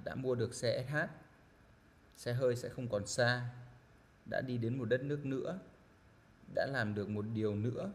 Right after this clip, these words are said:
muốn làm trong đời là nhảy bungee. Làm cả hai hàm răng với giá tương đương một chiếc S H nữa. Từ giờ đến cuối năm còn con iMac và iPhone.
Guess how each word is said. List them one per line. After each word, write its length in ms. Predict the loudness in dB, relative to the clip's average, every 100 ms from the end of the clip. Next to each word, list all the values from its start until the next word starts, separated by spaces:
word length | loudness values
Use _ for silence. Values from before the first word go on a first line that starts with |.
| -4
muốn 180 | -2 0
làm 240 | 0 0
trong 220 | 0 0
đời 260 | 2 2 0 -6 -20 -20 -20 -20 -4
là 100 | -2
nhảy 260 | 2 0
bungee. 500 | 2 2 2 0 -4 -6 -12 -18 -20 -20 -20 -20 -20 -20 -20 -2
Làm 200 | 0 0
cả 120 | -2
hai 220 | -2 0
hàm 200 | 2 0
răng 280 | 2 2 2 -2 -8 -20 -14
với 480 | -6 -2 -2 -2 -4
giá 260 | -2 0 0
tương 280 | 0 -2 0
đương 340 | 0 0 0
một 100 | -2 -4
chiếc 220 | -6 -6 -6 -14 -20 -20 -20 -20 -20 -2
S 140 | -2
H 100 | 0 -4
nữa. 260 | -2 -4 -4 -8 -14 -20 -20 -20 -20 -20 -20 -20 -20 -2
Từ 140 | 0
giờ 180 | 4 2
đến 160 | 2 0
cuối 120 | 0
năm 260 | 0 0 -4 -8 -14 -20 -20 -20 -6
còn 160 | -4 -2
con 200 | -2 -2
iMac 400 | 0 0 0 -2 -8 -16 -6
và 180 | -4
iPhone. 360 | -4 -2 0 2